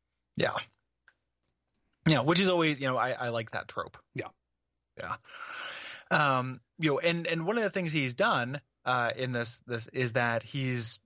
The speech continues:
Speaker 1: gone crazy partly because he's been using Brain Booster mods
Speaker 2: <laughs>
Speaker 1: and, and abusing them.
Speaker 2: Never a good
Speaker 1: So he
Speaker 2: idea.
Speaker 1: yeah, never, never use Brain Booster.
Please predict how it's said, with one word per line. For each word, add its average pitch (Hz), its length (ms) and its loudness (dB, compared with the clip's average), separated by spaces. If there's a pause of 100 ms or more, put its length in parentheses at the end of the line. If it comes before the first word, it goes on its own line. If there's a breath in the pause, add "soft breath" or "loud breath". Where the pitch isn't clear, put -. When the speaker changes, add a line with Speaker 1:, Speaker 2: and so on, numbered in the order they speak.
Speaker 1:
gone 139 220 2
crazy 156 340 0
partly 170 320 -2
because 135 220 -6
he's 131 100 -4
been 131 140 -2
using 117 400 -2
Brain 131 240 2
Booster 110 340 -2
mods 107 560 -2 (380)
Speaker 2:
<laughs> - 420 -8
Speaker 1:
and, 120 180 2
and 120 280 2
abusing 113 440 -2
them. - 320 -6
Speaker 2:
Never 131 340 0
a - 40 -8
good 98 100 -6
Speaker 1:
So 135 60 4
he 160 120 4
Speaker 2:
idea. 156 220 -2 (440)
Speaker 1:
yeah, 139 80 2
never, 147 260 4
never 139 200 2
use 110 180 -8
Brain 107 220 -8
Booster. - 360 -16